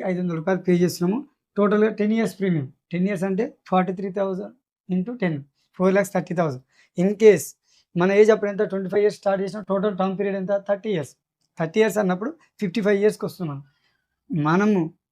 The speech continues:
ఫిఫ్టీ ఫైవ్ ఇయర్స్ లోపు చనిపోతే టూ, రెండు కోట్ల రూపాయల కవరేజ్ మనకి, లేదా ఒక కోటి రూపాయల కవరేజ్ మన ఫ్యామిలీకి అందుతుంది. లేదు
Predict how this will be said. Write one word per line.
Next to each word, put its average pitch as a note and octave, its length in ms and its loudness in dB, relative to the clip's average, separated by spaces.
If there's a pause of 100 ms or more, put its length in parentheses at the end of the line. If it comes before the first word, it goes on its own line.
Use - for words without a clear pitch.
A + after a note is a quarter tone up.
(140)
ఫిఫ్టీ F3 320 -8
ఫైవ్ G#3+ 220 0
ఇయర్స్ G#3+ 220 -2 (160)
లోపు G3+ 220 -2 (180)
చనిపోతే F#3 520 -2 (720)
టూ, G3 120 -4 (420)
రెండు F#3+ 220 -2
కోట్ల F#3+ 240 -2
రూపాయల F3+ 200 0 (100)
కవరేజ్ F#3+ 340 -2
మనకి, E3+ 240 -6 (460)
లేదా F3 320 0
ఒక F3+ 180 -4
కోటి F#3 200 0
రూపాయల E3+ 260 -6
కవరేజ్ F3 280 -6
మన E3+ 140 -6
ఫ్యామిలీకి F3+ 380 -6
అందుతుంది. E3 380 -6 (2250)
లేదు A3+ 260 8